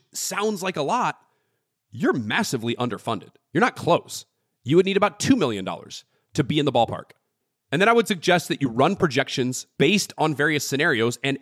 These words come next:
any good certified financial planner can do this for you. And in fact, here at Creative Planning,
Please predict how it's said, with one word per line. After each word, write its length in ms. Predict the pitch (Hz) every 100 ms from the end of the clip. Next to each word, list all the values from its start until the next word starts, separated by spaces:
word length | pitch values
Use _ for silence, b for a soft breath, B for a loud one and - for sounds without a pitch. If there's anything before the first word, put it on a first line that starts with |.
| -
any 480 | 165 185 208 196 120
good 320 | 170 170 151 151 _
certified 420 | - 170 156 156
financial 300 | - 143 135
planner 280 | 117 139 117
can 180 | - 127
do 220 | - 131
this 160 | 117 113
for 220 | - 101
you. 220 | 80 - _ _ _ _ -
And 120 | 170
in 60 | 180
fact, 220 | 208 -
here 240 | - 233 175
at 180 | 202
Creative 260 | - 196 170
Planning, 400 | - 196 160 147